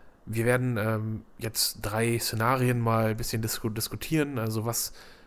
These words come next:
was passiert im Star Wars-Universum, wenn man, ich sag mal, einen bedeutenden Baustein verändert? Oder vielleicht ist der Baustein auch gar nicht, gar nicht so bedeutend, wie man vielleicht denkt.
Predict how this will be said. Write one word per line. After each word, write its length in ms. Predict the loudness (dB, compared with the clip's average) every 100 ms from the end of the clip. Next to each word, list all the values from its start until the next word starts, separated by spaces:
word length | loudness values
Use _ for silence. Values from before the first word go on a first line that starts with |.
| -6
was 120 | -2 2
passiert 540 | 2 4 4 4 0 -14 -20 -20 -20 -8
im 160 | -4 -2
Star 260 | 2 4 6
Wars-Universum, 760 | 6 4 2 4 4 2 0 0
wenn 120 | 2
man, 320 | 2 0 -4 -8 -20 -20 -20 -20 -10
ich 80 | -4
sag 100 | 0
mal, 80 | 0
einen 80 | 2
bedeutenden 500 | 2 4 4 4 0
Baustein 480 | 4 2 2 0 0
verändert? 460 | -2 0 2 2 4
Oder 180 | 4 4
vielleicht 200 | 2 0
ist 100 | -4
der 300 | 0 2 2
Baustein 400 | 2 -2 0 -2
auch 100 | 0
gar 140 | 0
nicht, 160 | 0 0
gar 80 | -2
nicht 120 | -2
so 80 | -4
bedeutend, 400 | 0 2 2 -2
wie 60 | -4
man 140 | -4
vielleicht 240 | -4 0 0
denkt. 260 | 0 -4